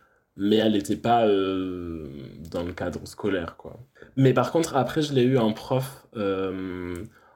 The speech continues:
en première année de fac. Euh, mais du coup, en fait, euh, on était déjà ensemble depuis très longtemps. Mais en fait, globalement aussi, j'ai l'impression que c'est très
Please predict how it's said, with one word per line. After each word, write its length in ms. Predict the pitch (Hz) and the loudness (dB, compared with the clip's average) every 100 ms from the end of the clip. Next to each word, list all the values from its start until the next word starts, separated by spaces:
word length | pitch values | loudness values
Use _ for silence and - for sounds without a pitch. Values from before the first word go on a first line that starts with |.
| _ - | _ -4
en 540 | 104 101 98 95 95 | 0 2 2 2 -2
première 420 | - - 123 117 | -2 0 2 4
année 220 | 110 104 95 | 4 2 -2
de 60 | |
fac. 500 | - 120 147 - - _ _ 98 | -4 -2 -2 -4 -20 _ _ -2
Euh, 100 | 95 | 2
mais 260 | 101 123 | 6 6
du 120 | 131 113 | 4 0
coup, 140 | 143 | 2
en 100 | 131 | 2
fait, 240 | 131 127 | 2 0
euh, 320 | 110 101 98 95 | 0 0 0 -2
on 140 | 98 | -2
était 300 | 98 - 104 | -2 -2 -4
déjà 320 | 98 104 101 | -2 -2 0
ensemble 360 | 101 98 120 123 | -2 0 0 0
depuis 220 | 104 - | 0 -6
très 240 | - - 98 | -12 -6 -4
longtemps. 580 | 92 87 113 120 135 - _ _ _ - - | -4 -2 0 0 -2 -10 _ _ _ -20 -4
Mais 60 | 120 | 2
en 40 | |
fait, 160 | 147 160 | 2 4
globalement 380 | 135 127 139 160 | 6 6 6 4
aussi, 200 | 160 151 | 2 0
j'ai 80 | |
l'impression 320 | 143 117 127 147 | 0 0 0 -2
que 60 | |
c'est 320 | - 123 110 | -2 -2 -2
très 1000 | - - - 131 131 120 110 107 101 98 | -4 -10 0 2 4 4 4 4 2 -2